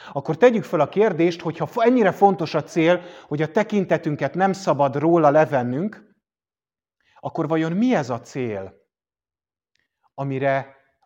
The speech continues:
annyira oda kell figyelnünk, ahova mindannyian tartunk? Ez a cél nem más, mint az örök élet. A hívő ember itt ezen a földön is megtapasztalja az Isten kegyelmét,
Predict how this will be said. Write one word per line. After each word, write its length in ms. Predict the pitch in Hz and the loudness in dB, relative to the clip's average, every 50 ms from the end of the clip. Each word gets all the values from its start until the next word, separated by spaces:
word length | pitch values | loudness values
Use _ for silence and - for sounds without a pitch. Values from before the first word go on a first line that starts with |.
| _ | _
annyira 360 | - 185 202 185 156 143 135 139 | -6 -4 -4 -2 -2 -2 -2 -2
oda 220 | 147 139 135 127 | -2 0 -2 -2
kell 180 | - 135 123 120 | -2 -2 -2 -2
figyelnünk, 460 | - - 143 123 131 127 127 123 - | -2 -4 -2 0 0 0 -2 -2 -2
ahova 180 | 135 123 147 | -2 0 0
mindannyian 540 | 156 185 175 135 120 113 110 104 107 104 101 | 0 0 0 -2 -2 -2 -4 -4 -6 -6 -6
tartunk? 560 | - 107 98 95 - - 98 90 82 _ _ _ _ _ _ _ _ _ _ _ _ _ _ _ _ _ _ _ _ _ _ _ - | -6 -6 -6 -6 -10 -16 -18 -18 -20 _ _ _ _ _ _ _ _ _ _ _ _ _ _ _ _ _ _ _ _ _ _ _ -12
Ez 160 | - 139 123 | -10 -6 -4
a 80 | 160 151 | -4 -4
cél 240 | - - 220 202 196 | 0 2 2 2 4
nem 160 | 220 214 196 | 2 2 2
más, 260 | 175 156 147 - - | 2 0 -2 -2 -4
mint 160 | 151 147 139 | -6 -4 -4
az 140 | 160 143 185 | -4 -4 -2
örök 280 | 185 147 131 113 113 - | -4 -4 -4 -6 -6 -8
élet. 540 | 117 101 92 87 85 82 _ _ - _ _ _ _ _ _ _ _ _ _ _ _ _ _ _ _ _ _ - - - - - | -10 -10 -10 -12 -16 -18 _ _ -20 _ _ _ _ _ _ _ _ _ _ _ _ _ _ _ _ _ _ -20 -20 -20 -12 -8
A 80 | 131 | -4
hívő 320 | 147 185 214 220 180 170 190 | 0 2 2 2 2 2 2
ember 260 | 196 196 180 185 185 | 2 2 2 0 0
itt 180 | 214 208 208 | 0 0 2
ezen 260 | 214 196 160 185 180 165 | 2 4 4 4 4 4
a 60 | 147 | 2
földön 380 | - - 185 185 170 156 156 | 2 4 4 4 4 4 0
is 140 | 151 - - | -2 -2 -2
megtapasztalja 720 | 180 180 180 - - 156 - 151 143 - - 156 147 135 135 | -2 -2 -2 -2 -4 -2 -2 -2 -2 -2 -2 -4 -2 0 -2
az 100 | 131 135 | -2 -4
Isten 340 | 175 160 - - 151 127 120 | -6 -6 -4 -4 -4 -4 -2
kegyelmét, 720 | - 160 151 139 165 165 156 165 175 180 185 185 - - | -2 -2 0 2 4 4 4 4 2 0 0 -2 -4 -10